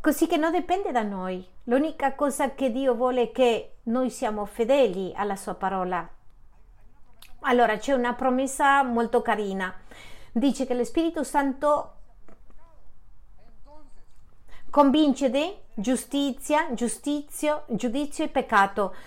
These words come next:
Tu non devi persuadere a nessuno.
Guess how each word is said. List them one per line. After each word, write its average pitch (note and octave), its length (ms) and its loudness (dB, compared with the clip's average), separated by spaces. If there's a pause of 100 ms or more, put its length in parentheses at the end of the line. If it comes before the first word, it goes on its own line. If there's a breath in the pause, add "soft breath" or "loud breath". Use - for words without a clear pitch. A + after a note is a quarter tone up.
(260 loud breath)
Tu G4+ 220 10
non B3 180 4
devi A3+ 320 8
persuadere B3 640 2
a C#4 40 4
nessuno. A3+ 840 0